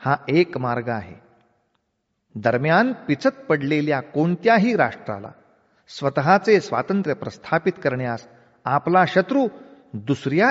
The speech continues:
एखाद्या प्रबळ शत्रूशी युद्धात चांगला गुंतला आहे, अशी संधी पाहून त्याच्या विरुद्ध सशस्त्र बंड करणे हा सहज सुचणारा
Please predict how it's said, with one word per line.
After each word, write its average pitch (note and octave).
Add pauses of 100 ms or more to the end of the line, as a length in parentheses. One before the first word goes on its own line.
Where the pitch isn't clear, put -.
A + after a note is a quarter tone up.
(120)
एखाद्या A3
प्रबळ A3+
शत्रूशी F#3+
युद्धात C3
चांगला G3+
गुंतला F3+
आहे, D#3+ (540)
अशी G#2+
संधी D#3+
पाहून A3 (840)
त्याच्या C#3+
विरुद्ध D#3+
सशस्त्र C3+
बंड D3
करणे C3 (400)
हा C3
सहज E3+
सुचणारा A2+